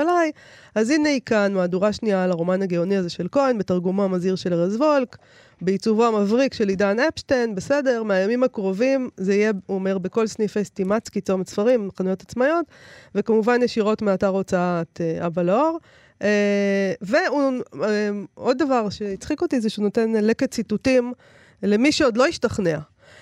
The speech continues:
לא נקריא הכל, זה באמת, אה, ארוך, אבל נגיד, קצת, למשל, הגרדיאן כתב שג'ושוע כהן הוא בבירור גאון, והניו יורק טיימס, שזה מרתק ומענג ומצחיק להפליא, אה, והפייננשל טיימס, זה עידנים, אה, לא קראתי יצירה ספרותית שמשואה עונג, וכך הוא ממשיך,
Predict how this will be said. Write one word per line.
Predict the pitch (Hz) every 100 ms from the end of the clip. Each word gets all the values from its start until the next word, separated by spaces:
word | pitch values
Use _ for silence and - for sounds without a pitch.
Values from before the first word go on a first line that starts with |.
| -
לא | 320 381
נקריא | 349 277
הכל, | 247 - 196 226 -
זה | 196
באמת, | 202 208 226 -
אה, | 220 180
ארוך, | 180 175 240 - -
אבל | 185 190
נגיד, | 208 262 262 170 - _ -
קצת, | - 277 175 - -
למשל, | 190 202 208 226
הגרדיאן | 208 208 208 202 196
כתב | 196 202 190
שג'ושוע | 180 185 170 165 196 185
כהן | 202 196
הוא | 190
בבירור | 185 190 196 190 175
גאון, | 175 180 233 220 196
והניו | 180 185
יורק | 196 190
טיימס, | - 226 220 220 208 -
שזה | - 196 185 185 185
מרתק | 190 175 - 226 233
ומענג | 214 175 202 208
ומצחיק | 196 170 - 220 202
להפליא, | 160 - 233 262 240 - - - - -
אה, | 190 190 185 185 180
והפייננשל | 180 190 214 208 233 269 262 285 240
טיימס, | 254 240 240 214
זה | 226
עידנים, | 220 214 220 254 269 262 240
אה, | 226
לא | 226
קראתי | 240 220 220 247
יצירה | 220 - 220 202
ספרותית | - 208 190 208 247 226
שמשואה | 214 196 185 208
עונג, | 202 214 220 214
וכך | 220 349
הוא | - 269
ממשיך, | 220 - 302 -